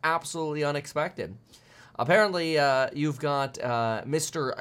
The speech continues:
Jefferson, the Fed Reserve governor, who told us that inflation has started to come down, but it's ha-, it's unclear how much of the decline was due to higher rates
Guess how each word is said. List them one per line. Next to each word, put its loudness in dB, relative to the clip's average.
Jefferson, -2
the -8
Fed 0
Reserve -2
governor, -2
who -4
told -4
us -4
that -2
inflation 0
has 0
started 0
to -8
come -2
down, 4
but -6
it's -16
ha-, -2
it's 2
unclear 2
how 2
much -2
of -4
the -4
decline 0
was -6
due -4
to -2
higher 0
rates -6